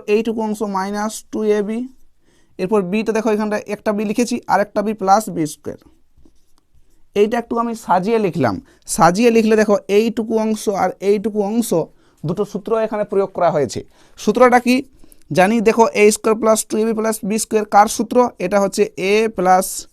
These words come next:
বি হোল স্কয়ারের সূত্র। এরপর প্লাস, এটা কার সূত্র? এটা হচ্ছে এ মাইনাস বি হোল স্কয়ারের সূত্র। আর এটাই হচ্ছে সঠিক উত্তর। তুমি এই অঙ্কটাকে তুমি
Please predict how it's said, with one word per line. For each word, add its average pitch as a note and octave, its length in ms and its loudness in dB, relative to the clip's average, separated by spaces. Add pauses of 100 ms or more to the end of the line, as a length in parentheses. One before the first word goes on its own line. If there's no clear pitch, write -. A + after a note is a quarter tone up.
(320)
বি F#3 320 0
হোল F3+ 320 2
স্কয়ারের F3+ 400 0
সূত্র। G#3 440 -4 (360)
এরপর G3 280 0
প্লাস, G#3 480 2 (340)
এটা G#3 200 0
কার A#3+ 140 0
সূত্র? A#3+ 400 -4 (100)
এটা F#3+ 240 0
হচ্ছে G#3 340 0 (100)
এ G3+ 260 0
মাইনাস G3 440 -4
বি F#3+ 220 -2
হোল E3+ 220 -2
স্কয়ারের E3+ 280 -2
সূত্র। C3+ 380 -6 (340)
আর E3 100 -2 (120)
এটাই G3+ 240 -2
হচ্ছে G#3 320 -4
সঠিক D3+ 420 -6
উত্তর। B2 300 -6 (440)
তুমি B3 300 0
এই A3 200 2
অঙ্কটাকে G3+ 480 2
তুমি G#3+ 300 -6